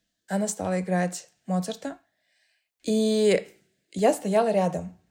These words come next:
но она периодически посматривала на меня и улыбалась. Когда она закончила играть, я всё поняла, сказала: "Хорошо",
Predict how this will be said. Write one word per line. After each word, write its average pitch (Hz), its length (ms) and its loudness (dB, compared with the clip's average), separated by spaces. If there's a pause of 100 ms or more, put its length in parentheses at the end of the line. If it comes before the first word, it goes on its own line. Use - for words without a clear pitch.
но 190 140 -2
она 220 140 0
периодически 208 1000 0 (200)
посматривала 202 640 0
на 185 100 2
меня 208 380 0
и 226 180 -4
улыбалась. 190 640 0 (1200)
Когда 233 280 4
она 302 120 6
закончила 196 500 0
играть, 185 460 -2 (400)
я 190 300 4
всё 202 160 -6
поняла, 185 580 -4 (220)
сказала: 247 360 -10
"Хорошо", 214 440 -10